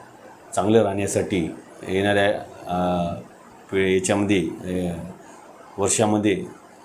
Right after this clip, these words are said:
दिपावली निमित्ताने भरभराटी जाओ, या निमित्ताने सगळ्यांना मी शुभेच्छा देतो. आणि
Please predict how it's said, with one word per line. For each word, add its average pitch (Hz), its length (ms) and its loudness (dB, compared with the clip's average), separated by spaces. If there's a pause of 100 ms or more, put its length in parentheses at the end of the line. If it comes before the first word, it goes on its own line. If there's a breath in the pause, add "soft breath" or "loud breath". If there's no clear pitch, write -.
(120)
दिपावली 101 600 2 (100)
निमित्ताने 98 760 0 (1040)
भरभराटी 117 520 6
जाओ, 92 260 2 (440)
या 98 120 0
निमित्ताने 101 500 0
सगळ्यांना 98 440 0
मी 95 180 -2
शुभेच्छा 110 440 2
देतो. 92 440 -2 (1300)
आणि 120 500 4